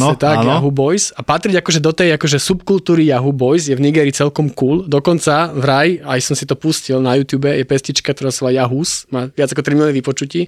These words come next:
Speaker 2: OK.
Speaker 1: ktorá akože hovorí o tých životnom stý-, štýle týchto nigerijských chlapcov, ktorí na
Speaker 2: Čiže
Speaker 1: tom
Speaker 2: oni,
Speaker 1: zarábajú.
Speaker 2: oni akože dodnes tam sedia a rozposielajú maily, hej?
Speaker 1: Áno, to
Speaker 2: To
Speaker 1: je
Speaker 2: je ich
Speaker 1: normálne,
Speaker 2: práca.
Speaker 1: to je normálne ich robota a v Nigerii sú akože pomerne také malé celebrity.
Speaker 2: No a potom je tu správa z roku dvetisícsedemnásť, konkrétne zo šestnásteho apríla, kde je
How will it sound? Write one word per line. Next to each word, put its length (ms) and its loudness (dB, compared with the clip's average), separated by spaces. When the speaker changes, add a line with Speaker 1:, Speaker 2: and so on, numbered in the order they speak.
Speaker 2:
OK. 200 -2
Speaker 1:
ktorá 220 2
akože 320 0
hovorí 400 2
o 60 0
tých 260 0
životnom 260 0
stý-, 300 -2
štýle 340 2
týchto 300 -2
nigerijských 480 -2
chlapcov, 340 -4
ktorí 140 -6
na 80 0
Speaker 2:
Čiže 80 2
Speaker 1:
tom 80 2
Speaker 2:
oni, 80 2
Speaker 1:
zarábajú. 160 0
Speaker 2:
oni 140 2
akože 260 -2
dodnes 360 0
tam 140 -2
sedia 300 0
a 60 0
rozposielajú 480 0
maily, 360 2
hej? 200 0
Speaker 1:
Áno, 380 0
to 80 -20
Speaker 2:
To 60 0
Speaker 1:
je 40 2
Speaker 2:
je 80 2
ich 80 2
Speaker 1:
normálne, 320 2
Speaker 2:
práca. 400 0
Speaker 1:
to 140 -2
je 80 4
normálne 360 2
ich 120 0
robota 480 0
a 100 -4
v 120 -2
Nigerii 300 2
sú 160 -2
akože 240 -2
pomerne 340 0
také 320 -6
malé 260 0
celebrity. 560 -2
Speaker 2:
No 80 -4
a 80 2
potom 300 -2
je 100 0
tu 80 -4
správa 480 0
z 80 -2
roku 160 -4
dvetisícsedemnásť, 1300 0
konkrétne 400 -2
zo 100 2
šestnásteho 640 0
apríla, 680 0
kde 280 0
je 220 4